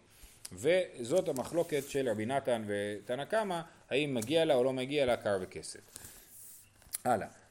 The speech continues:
נותן לה כיפה, כן? אמרנו, אה, נותן לה כיפה, ו-, אה, אה, אמרנו שהוא נותן לה בגדים של, אה, בשווי חמישים זוז פעם בשנה, אבל,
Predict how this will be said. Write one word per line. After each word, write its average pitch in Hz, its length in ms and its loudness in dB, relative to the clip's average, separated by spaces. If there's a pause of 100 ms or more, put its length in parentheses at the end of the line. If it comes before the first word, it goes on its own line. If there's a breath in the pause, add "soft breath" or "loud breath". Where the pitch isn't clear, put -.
נותן 185 240 0
לה 190 80 4
כיפה, 160 360 2 (340)
כן? 160 240 -2
אמרנו, 143 380 -2 (140)
אה, 110 100 0
נותן 110 260 -4
לה 107 60 -4
כיפה, 180 420 2 (320)
ו-, 185 440 2 (300)
אה, 135 180 4 (140)
אה, 120 100 2
אמרנו 175 300 0
שהוא 143 140 -2
נותן 156 220 0
לה 170 100 2
בגדים 143 560 0
של, 151 300 0 (100)
אה, 117 320 -2
בשווי 143 340 -2
חמישים 127 420 -4
זוז 127 440 -2
פעם 127 240 0
בשנה, 107 520 -6 (340 loud breath)
אבל, 247 480 2